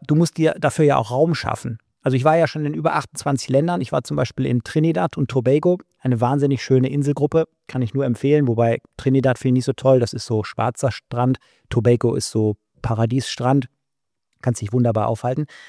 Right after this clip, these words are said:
Da habe ich damals eine Bekannte besucht, ähm, die ich im Studium in den U S A kennengelernt habe.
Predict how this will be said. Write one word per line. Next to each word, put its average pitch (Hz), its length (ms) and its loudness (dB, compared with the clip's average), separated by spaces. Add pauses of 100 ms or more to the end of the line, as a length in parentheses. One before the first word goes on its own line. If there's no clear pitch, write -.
(200)
Da - 60 -2
habe 143 80 4
ich 123 60 0
damals 165 300 2
eine 143 220 4
Bekannte 160 400 0
besucht, 170 500 -2
ähm, 139 260 4
die 135 160 -2
ich 120 120 -4
im 131 80 0
Studium 143 340 4
in 131 80 6
den 127 140 6
U 127 80 4
S 120 100 0
A 143 100 0
kennengelernt 107 540 0
habe. 120 220 0